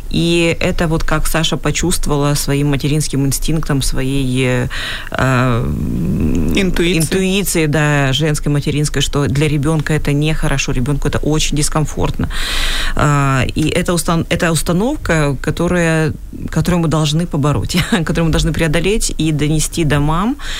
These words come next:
Speaker 1: и показать мамам, развернуть маме внутренний механизм, что происходит с ребенком, когда так случается, когда она его оставляет. А что происходит? Ребенок получает опыт, ведь каждая, э, житей-, каждая будничная ситуация с ребенком, его контакт с мамой по какому-то поводу,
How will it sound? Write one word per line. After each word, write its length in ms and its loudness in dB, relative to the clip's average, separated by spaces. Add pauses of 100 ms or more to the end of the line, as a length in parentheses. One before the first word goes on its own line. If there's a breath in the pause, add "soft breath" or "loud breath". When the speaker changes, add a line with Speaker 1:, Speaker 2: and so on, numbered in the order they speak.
(280 loud breath)
Speaker 1:
и 160 0 (220)
показать 540 0
мамам, 220 2
развернуть 540 0
маме 220 2
внутренний 400 0
механизм, 420 -2
что 240 -2
происходит 340 0
с 80 0
ребенком, 340 0
когда 540 0 (460)
так 180 2
случается, 580 0
когда 160 2
она 100 2
его 100 0
оставляет. 560 0 (500 loud breath)
А 60 2
что 160 0
происходит? 560 0 (300 loud breath)
Ребенок 480 0
получает 600 0
опыт, 360 0 (240)
ведь 140 0
каждая, 540 0
э, 160 0
житей-, 440 0
каждая 400 0
будничная 640 0
ситуация 720 -2
с 160 -4
ребенком, 540 2
его 180 0
контакт 420 -2
с 60 0
мамой 200 0
по 100 2
какому-то 420 0
поводу, 440 0